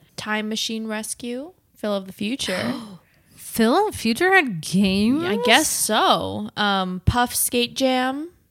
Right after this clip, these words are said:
Speaker 1: The Proud Family. No Disney Channel game game, though, which I feel like was a
Speaker 2: There
Speaker 1: total
Speaker 2: should have
Speaker 1: missed
Speaker 2: been.
Speaker 1: opportunity.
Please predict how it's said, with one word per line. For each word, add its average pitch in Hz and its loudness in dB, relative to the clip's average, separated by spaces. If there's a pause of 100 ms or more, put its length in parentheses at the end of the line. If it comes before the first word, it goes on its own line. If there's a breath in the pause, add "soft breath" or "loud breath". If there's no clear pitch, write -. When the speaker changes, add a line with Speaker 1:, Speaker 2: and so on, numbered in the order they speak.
(140)
Speaker 1:
The 214 0
Proud 196 0
Family. 214 -2 (1800)
No 339 4
Disney 262 2
Channel 214 0
game 185 0
game, 170 -6
though, - -12 (500)
which 196 0
I 190 2
feel 196 4
like 190 4
was 190 6
a 185 4
Speaker 2:
There 180 2
Speaker 1:
total 190 2
Speaker 2:
should 180 2
have 196 4
Speaker 1:
missed 202 8
Speaker 2:
been. 226 4
Speaker 1:
opportunity. 196 2